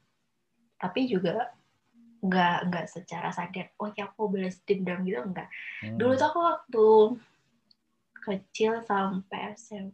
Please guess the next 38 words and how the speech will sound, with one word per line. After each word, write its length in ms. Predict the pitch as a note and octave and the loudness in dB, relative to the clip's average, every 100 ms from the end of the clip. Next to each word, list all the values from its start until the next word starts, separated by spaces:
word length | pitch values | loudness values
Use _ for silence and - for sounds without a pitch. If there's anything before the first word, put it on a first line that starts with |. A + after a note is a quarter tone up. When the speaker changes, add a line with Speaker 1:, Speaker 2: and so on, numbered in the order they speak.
| - | -10
Speaker 1:
A 80 | |
ya, 240 | A3+ F#3 D#3+ | -10 -8 -10
kayaknya 300 | D#3+ F3 G3 | -12 -12 -10
bahkan 380 | F3+ F3+ - F3+ | -12 -14 -14 -12
tuh 160 | G#3 A3 - - - - | -12 -12 -18 -20 -20 -20
Speaker 2:
Sampai 320 | - G3+ G#3 A2 | -16 -14 -12 -10
S 80 | |
M 60 | F#3+ | -6
A. 20 | |
Speaker 1:
dilarang 560 | G3 A3 A3 G#3+ A3+ A#3+ A3+ | -2 -2 0 0 -2 -4 -4
untuk, 560 | A3 G#3+ G#3 B3 - _ _ _ _ _ _ _ _ _ _ _ | -4 -4 -4 -4 -6 _ _ _ _ _ _ _ _ _ _ _
nggak 160 | - G3+ | -4 0
Speaker 2:
Ambil 80 | G3 | 2
Speaker 1:
boleh, 280 | C4 A3 G#3 | 2 2 0
Speaker 2:
sendiri. 160 | - G2+ | -6 -8
Speaker 1:
nggak 120 | F#3+ F3+ | -6 -4
boleh 180 | F3+ A3 | -4 -6
kayak 140 | G#3+ F#3+ | -4 -6
aku 160 | G3 - | -6 -8
main 260 | A3 G3 G#3 G#3 | -6 -6 -4 -6
banget 280 | F#3+ - - - | -6 -10 -12 -8
kayak 160 | F3+ - | -8 -10
ke 60 | G#3 | -14
Semarang 560 | - F#3+ F#3 F#3+ G3 G3+ | -10 -8 -6 -6 -8 -6
berdua 480 | F#3+ F#3+ F#3+ G3 F#3+ | -6 -4 -2 -2 -2
sama 120 | F#3+ F#3+ | -4 -6
temenku 560 | F#3+ G3 F#3+ G3+ - G#3+ | -6 -4 -6 -6 -2 -2
yang, 160 | G3+ G3 - - - - | -2 -6 -14 -20 -20 -12
bahkan 240 | F#3+ A#3+ | -6 -4
temenku 240 | B3 G#3+ | -2 -2
juga 240 | B3 G3+ F3+ | 0 2 2
punya 160 | F#3+ | 0
saudara 320 | F#3 F#3 F3+ G#3 | -2 -2 0 2
gitu 240 | G3 F#3+ | 4 2
kan 160 | F3+ F3+ | 0 -2
di, 160 | F3+ | -2
di 80 | F3 | -6
Semarang. 400 | F3 F3 F3 F#3 | -6 -8 -8 -12